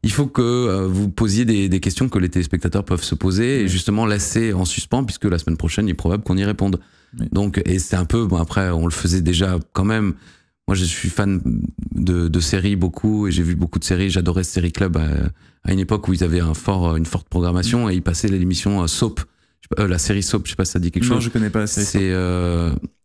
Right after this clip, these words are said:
Speaker 1: oui. Il y a pas mal d'acteurs, euh, célèbres, mais maintenant aucun ne me revient, qui ont débuté dans cette série. C'était un, une, un,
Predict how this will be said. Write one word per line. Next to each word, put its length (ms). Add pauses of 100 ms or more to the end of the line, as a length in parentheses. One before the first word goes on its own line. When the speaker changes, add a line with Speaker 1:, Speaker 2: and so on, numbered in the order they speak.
(120)
Speaker 1:
oui. 140 (720)
Il 80
y 60
a 40
pas 140
mal 160
d'acteurs, 380
euh, 100
célèbres, 260
mais 80
maintenant 200
aucun 180
ne 80
me 80
revient, 280
qui 140
ont 60
débuté 320
dans 100
cette 180
série. 300
C'était 280
un, 100 (340)
une, 240
un, 540